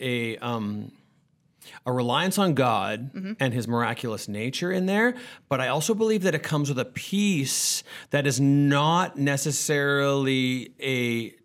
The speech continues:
Speaker 1: typical symptom of that kind of chaos, if that makes sense.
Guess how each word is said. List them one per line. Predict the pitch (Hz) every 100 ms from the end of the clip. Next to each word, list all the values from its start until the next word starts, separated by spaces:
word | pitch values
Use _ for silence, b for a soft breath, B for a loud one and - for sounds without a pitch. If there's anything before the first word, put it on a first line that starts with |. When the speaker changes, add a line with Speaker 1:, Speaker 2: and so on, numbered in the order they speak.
| _ -
Speaker 1:
typical | - 170 170 196 185 - 175 165
symptom | - - 185 170 - 151 135
of | 123 127 120 117 117
that | 123 120
kind | 127 123
of |
chaos, | - 113 92 - - B B B
if | 117
that | 127
makes | 113 107
sense. | 101 87